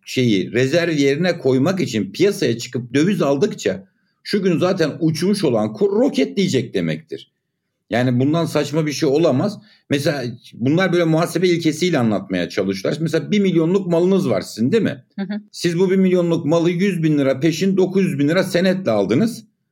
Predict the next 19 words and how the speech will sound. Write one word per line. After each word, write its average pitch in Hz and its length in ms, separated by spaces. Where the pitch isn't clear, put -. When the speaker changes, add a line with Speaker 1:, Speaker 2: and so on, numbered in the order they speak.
Speaker 1:
Ama 175 180
senedini 185 440
tahsil 208 320
edemiyorsunuz. 170 560
Olur 214 200
mu 208 100
canım? 196 280
"Biz 196 180
bir 196 60
milyona 170 320
sattık." 190 440
diyebilir 160 360
misiniz 120 440
yani? 73 380
Speaker 2:
Peki 220 220
şimdi 285 160
ne 330 60
yapılması 175 520
lazım? 147 340